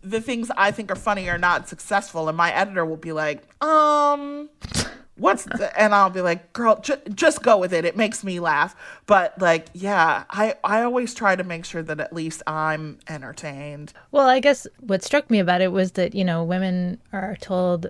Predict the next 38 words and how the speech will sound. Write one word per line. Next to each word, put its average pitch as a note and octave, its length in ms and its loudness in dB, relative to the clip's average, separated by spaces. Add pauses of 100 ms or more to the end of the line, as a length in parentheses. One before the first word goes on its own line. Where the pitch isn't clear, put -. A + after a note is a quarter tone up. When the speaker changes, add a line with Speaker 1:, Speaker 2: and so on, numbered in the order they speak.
Speaker 2:
from F3+ 260 -4
an F3+ 80 -2
early F3 280 2
age E3+ 240 0
that E3+ 200 -6
you E3+ 120 -6
kinda E3+ 240 -4
have F#3+ 300 0
to E3 100 -4
want E3+ 260 -8
kids. F3 460 -6
Speaker 1:
Ugh. F3+ 200 0
Speaker 2:
And F#3 160 0
so E3+ 400 0 (100)
I F3+ 160 2 (220)
just, - 480 -6 (680)
I F3+ 120 2
have F#3 220 0
kids. - 400 -4
Kim F#3+ 200 -2
doesn't F3 200 0
have E3 120 -4
kids. E3 260 -4
But, F3 200 0 (540)
like, G#3 220 -2
how A3+ 180 2
did A3+ 160 0
you G#3 280 0 (120)
own G#3+ 220 6
that E3 280 -2
so E3 460 0 (400)
deeply? - 440 -4 (1000)
Speaker 1:
So C#4+ 240 4
the, A#3 280 2 (500)
like, G#3 360 2
not A3 460 2
funny F3 460 -4
answer D#3 760 -6